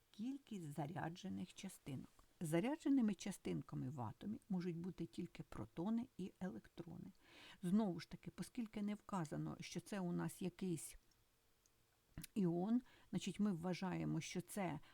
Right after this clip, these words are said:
е, атом нейтральний, значить, кількість електронів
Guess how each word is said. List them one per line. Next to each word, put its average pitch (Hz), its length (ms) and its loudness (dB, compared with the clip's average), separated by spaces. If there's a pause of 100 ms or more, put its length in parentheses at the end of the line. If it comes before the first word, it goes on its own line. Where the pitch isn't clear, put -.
(180)
е, 165 320 4
атом 233 580 2 (240)
нейтральний, 185 1040 4
значить, 180 460 -4
кількість - 580 -6
електронів 175 800 -2